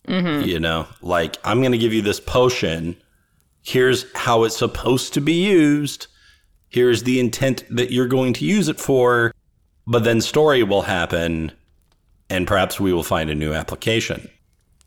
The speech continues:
Speaker 1: 'Cause, uh, players do that. Throw the monkey wrenches.
Speaker 2: <laughs> So what's great about it is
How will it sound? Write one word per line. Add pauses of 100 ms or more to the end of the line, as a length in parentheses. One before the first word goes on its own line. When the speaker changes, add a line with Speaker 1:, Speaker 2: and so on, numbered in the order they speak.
(120)
Speaker 1:
'Cause,
uh, (200)
players
do
that. (500)
Throw
the
monkey
wrenches. (160)
Speaker 2:
<laughs> (1200)
So (320)
what's
great
about
it
is